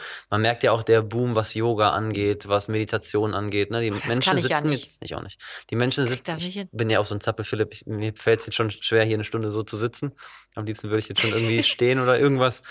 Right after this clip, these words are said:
Speaker 2: Ja, ich mache, ich bewege ja meinen Mund die ganze
Speaker 1: Okay,
Speaker 2: Zeit.
Speaker 1: das reicht dir.
Speaker 2: Du Armer, du musst dir mal den ganzen Mist dir anhören.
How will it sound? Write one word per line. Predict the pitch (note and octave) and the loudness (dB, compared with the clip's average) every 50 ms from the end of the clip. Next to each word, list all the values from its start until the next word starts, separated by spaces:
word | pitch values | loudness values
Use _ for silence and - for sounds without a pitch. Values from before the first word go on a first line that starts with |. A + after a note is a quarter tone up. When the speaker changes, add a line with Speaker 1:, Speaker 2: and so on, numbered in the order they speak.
| - - - | -14 -2 0
Speaker 2:
Ja, | F3+ D#3+ | 2 2
ich | F3 F3+ F#3+ | 2 0 2
mache, | G3 G3 G3 G#3+ F#3 | 2 2 4 4 0
ich | G3+ - - | 0 0 -2
bewege | G#3 G3 F3 G#3+ G#3 - | -4 2 4 4 4 4
ja | A3 G3+ | 2 2
meinen | G3+ G3+ G3+ G#3 | 4 2 4 4
Mund | A3 A3+ G#3+ G3 | 2 2 2 0
die | E3+ | -2
ganze | E3 D#3+ D#3+ D#3+ - | -2 -2 -4 -4 -2
Speaker 1:
Okay, | - - | -2 0
Speaker 2:
Zeit. | - E3+ D#3+ D#3+ - - _ _ _ | 0 0 -2 -2 -6 -10 _ _ _
Speaker 1:
das | - G#2+ G2+ | -8 0 4
reicht | A2+ A2+ G#2+ - | 4 4 4 0
dir. | - G2 | -4 0
Speaker 2:
Du | G3+ G3 F#3 | 4 6 6
Armer, | E3+ F3+ G#3 G#3+ F3+ E3 | 8 6 6 4 2 0
du | E3+ E3+ | 0 -2
musst | E3+ F#3 - - | -2 -2 4 4
dir | G3+ F#3+ | 4 6
mal | F#3 F#3+ F#3+ - | 6 4 4 2
den | - F3+ F3+ | 0 0 2
ganzen | G3 F#3+ G3 G3 F#3+ F#3+ F#3+ | 4 4 4 4 2 0 0
Mist | G3 G3+ - - | 0 0 4 4
dir | G#3 F#3 | 6 6
anhören. | F#3 G#3 G#3+ G3+ E3 D3+ - | 6 4 4 4 2 2 -2